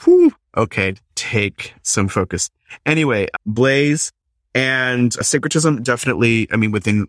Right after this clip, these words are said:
for us, within, if you are a macumbeiro, like, there is, uh, a reference to him being syncretized with Omulu in some way.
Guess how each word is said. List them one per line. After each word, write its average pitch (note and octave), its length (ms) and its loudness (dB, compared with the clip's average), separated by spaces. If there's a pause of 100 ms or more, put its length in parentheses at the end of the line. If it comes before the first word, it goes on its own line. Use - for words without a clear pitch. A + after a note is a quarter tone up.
(120)
for F#2 180 -4
us, - 320 -4
within, F2+ 480 -2 (600)
if - 200 -6
you F#2+ 160 4
are F2 140 2
a F2+ 40 -2
macumbeiro, F2 640 0
like, E2+ 160 0
there F2 160 0
is, G2 540 -2 (480)
uh, F2 480 -2
a F#2+ 80 0
reference F2+ 360 -2
to F#2+ 140 0
him F#2 180 0
being F2 320 0
syncretized F2+ 560 -4
with E2+ 140 -6
Omulu G2 500 0
in F#2 120 -4
some G2 220 -2
way. G2+ 260 0